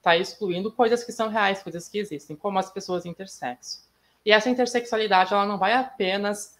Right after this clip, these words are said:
ah, se manifestar na genitália, mas ela vai ter manifestações em outras partes do co-, do corpo, em outros órgãos, como, por exemplo, né, nos peitos ou seios, e aí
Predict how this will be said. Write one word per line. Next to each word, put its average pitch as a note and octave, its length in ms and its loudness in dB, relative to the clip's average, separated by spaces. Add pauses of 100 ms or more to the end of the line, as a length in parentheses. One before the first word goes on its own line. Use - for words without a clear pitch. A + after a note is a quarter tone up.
(160)
ah, F3 400 6
se F3 160 -6
manifestar G3 1040 0
na F3+ 180 4
genitália, D#3+ 680 0
mas C#3 160 -4
ela D#3 160 2
vai E3 100 2
ter E3 160 -6
manifestações E3 880 -6
em F3 60 -8
outras G3+ 280 -10
partes E3+ 400 -2
do F#3+ 80 -10
co-, - 220 -14 (120)
do E3 120 -14
corpo, E3 380 -2 (440)
em F3 60 0
outros D#3+ 320 -2
órgãos, F3+ 580 0 (240)
como, F3 240 -2
por F3+ 200 0
exemplo, E3+ 500 -4
né, C#3+ 420 0
nos E3+ 220 -8
peitos D#3+ 540 -2
ou C#3+ 160 -4
seios, C#3 560 -6
e C#3 40 -8
aí C#3 280 -8